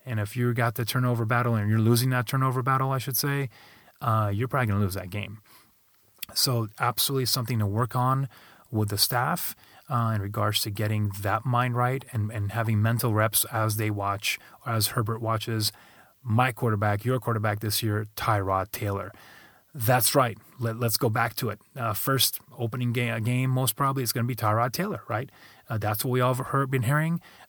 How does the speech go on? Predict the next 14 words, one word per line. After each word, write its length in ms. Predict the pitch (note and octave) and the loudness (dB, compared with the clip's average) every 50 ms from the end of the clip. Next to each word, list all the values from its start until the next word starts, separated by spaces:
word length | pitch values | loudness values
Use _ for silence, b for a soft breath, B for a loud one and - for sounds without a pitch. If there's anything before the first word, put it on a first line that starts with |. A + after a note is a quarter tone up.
| _ - | _ -6
Uh, 300 | A2 G#2 G2+ G2+ G2 F#2+ | -4 -2 -2 -2 -2 -4
that's 280 | G2 G2+ G2+ G#2+ - - | -2 -2 -2 -2 -2 -2
what 120 | C3+ A#2+ | -4 -4
we 80 | A#2+ A2+ | -4 -4
kinda 320 | G#2+ - B2 A#2+ A#2+ A#2 | -2 0 0 0 2 0
have 140 | A2 A#2 A2+ | 0 0 0
visually 360 | G#2 A#2+ A#2 A2 A#2 A#2+ B2 | 0 0 0 0 0 -2 -2
will 180 | A#2 A2+ A#2+ A#2 | 0 0 0 0
be 100 | G#2+ A#2 | 0 2
seeing, 520 | A2 - - C#3 C#3+ D3 D3+ D#3+ E3+ F3 B B B B B B B B - | 2 2 2 2 0 0 0 0 0 -2 B B B B B B B B -4
uh, 280 | B2+ A2+ G#2+ G#2+ A2 - - | -2 0 0 0 -2 -2 0
unless 420 | A2 A2 A#2 B2+ B2+ B2+ - - | 2 2 4 4 4 4 4 2
it's 260 | - A#2+ A2 - - | 2 0 -2 -2 -2
a, 340 | B2+ A#2+ A2 G#2 G#2 G#2 G#2 | -2 -2 -2 -2 -2 -4 -6